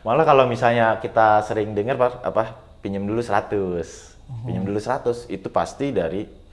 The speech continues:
Speaker 1: eh, adalah dari judi online itu ininya.
Speaker 2: Jadi, jadi bisa juga begini, penjudi online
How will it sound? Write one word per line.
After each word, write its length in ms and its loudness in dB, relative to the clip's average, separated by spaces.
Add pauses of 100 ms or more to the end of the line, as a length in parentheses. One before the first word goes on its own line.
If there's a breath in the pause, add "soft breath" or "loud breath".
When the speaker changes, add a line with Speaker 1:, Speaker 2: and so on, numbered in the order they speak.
(200 soft breath)
Speaker 1:
eh, 340 -4 (100)
adalah 540 -2
dari 420 -4
judi 220 -2
online 280 0
itu 140 -12 (380)
ininya. 320 -8 (340 loud breath)
Speaker 2:
Jadi, 240 4 (200)
jadi 260 6
bisa 260 6
juga 220 8
begini, 460 2 (160)
penjudi 480 2
online 640 2